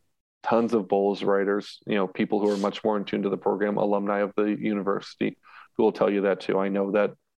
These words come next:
because of my U C F affiliation, sometimes people say, "Oh, you're just hating on them." No, I'm not. I'm telling you, genuinely advise you, try advertising games on campus.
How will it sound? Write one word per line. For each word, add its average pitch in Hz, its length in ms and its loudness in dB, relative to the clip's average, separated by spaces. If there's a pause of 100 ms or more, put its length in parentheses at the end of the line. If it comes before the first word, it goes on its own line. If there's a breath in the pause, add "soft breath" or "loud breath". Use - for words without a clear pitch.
(140)
because 101 340 0
of 92 120 0
my 98 140 0
U 95 160 0
C - 200 -2
F - 120 -4
affiliation, 101 540 0
sometimes 98 400 -4
people 101 360 0 (140)
say, 110 220 0
"Oh, 107 100 2
you're 101 160 0
just 98 180 -4
hating 101 220 0
on 101 100 0
them." 107 140 -2 (300 soft breath)
No, 123 200 4
I'm 117 100 2
not. 110 180 2
I'm 107 80 -2
telling 110 220 0
you, 107 60 0
genuinely 120 680 0
advise 104 400 0
you, 117 80 0 (400 loud breath)
try 120 240 4
advertising 110 560 0
games 101 240 0
on 104 80 -2
campus. - 480 -2